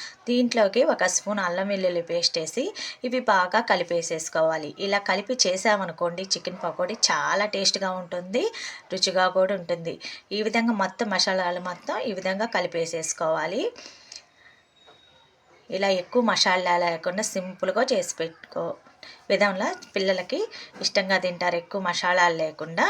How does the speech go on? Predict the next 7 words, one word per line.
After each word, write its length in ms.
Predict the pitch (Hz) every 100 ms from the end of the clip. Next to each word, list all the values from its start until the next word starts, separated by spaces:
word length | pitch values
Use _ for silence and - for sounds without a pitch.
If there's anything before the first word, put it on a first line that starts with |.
| 466 - - -
ఇలా 140 | 240 208
బాగా 340 | 208 214 240
కలిపిన 400 | 277 202 196 220
దాంట్లో 300 | 190 180 170 277
టూ 140 | 240 190
ఎగ్స్ 260 | 180 175 -
వేస్తున్నాను. 640 | 208 - - 170 165 170